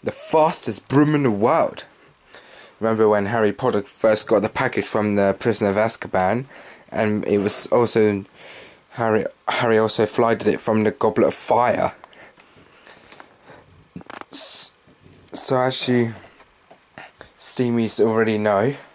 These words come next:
that my Thomas, the Thomas Conway Show's Hornby and Bachman review is coming soon, and then, and then my Harry Potter selection is coming s-, and my Harry Potter selection review is coming soon,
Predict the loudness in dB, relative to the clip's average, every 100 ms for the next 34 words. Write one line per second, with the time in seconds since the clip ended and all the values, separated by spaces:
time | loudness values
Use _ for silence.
0 | -20 -20 -20 -16 0 2 2 2 0 -6
1 | -20 -20 _ -4 -2 0 -2 -8 -2 0
2 | 2 0 0 0 0 0 2 2 0 0
3 | 0 2 0 0 0 -4 -2 0 0 2
4 | 2 2 0 0 0 0 2 2 -2 -12
5 | -20 _ _ -20 -20 -20 -20 -20 -20 _
6 | -6 -4 0 0 0 -4 -10 -18 -20 _
7 | _ -20 -20 -20 -20 -16 -6 -2 0 0
8 | 0 2 0 2 0 0 -2 -2 -2 -4
9 | -2 -2 -4 -6 -6 -4 -4 -6 -10 _
10 | _ -20 -20 _ -8 -2 -2 -2 -4 -2
11 | -2 -4 -2 -2 -2 -8 -4 -4 0 0
12 | -2 -6 -8 -6 -6 -2 2 0 -2